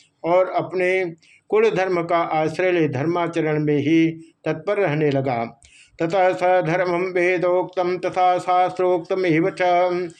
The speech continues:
शिष्टाचरणं च धर्मं च त्रिविधं चिन्त्य चेतसा। तदनंतर उसने वेदोक्त धर्म, शास्त्रोक्त धर्म तथा श्रेष्ठ पुरुषों द्वारा आचरित धर्म, इन तीन प्रकार के धर्मों पर मन ही मन विचार करना आरंभ किया।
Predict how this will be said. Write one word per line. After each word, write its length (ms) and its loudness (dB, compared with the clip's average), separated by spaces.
शिष्टाचरणं 1120 0
च 100 -2
धर्मं 580 -2
च 100 -6
त्रिविधं 800 -2
चिन्त्य 440 -2
चेतसा। 960 0
तदनंतर 520 0
उसने 480 -2
वेदोक्त 600 0
धर्म, 460 -2
शास्त्रोक्त 680 -2
धर्म 300 -2
तथा 360 -2
श्रेष्ठ 360 -2
पुरुषों 460 -2
द्वारा 480 -2
आचरित 400 -2
धर्म, 480 0
इन 180 0
तीन 280 0
प्रकार 420 -2
के 200 -2
धर्मों 380 -2
पर 180 -2
मन 240 -2
ही 160 0
मन 160 0
विचार 400 -2
करना 500 -6
आरंभ 320 -2
किया। 420 -2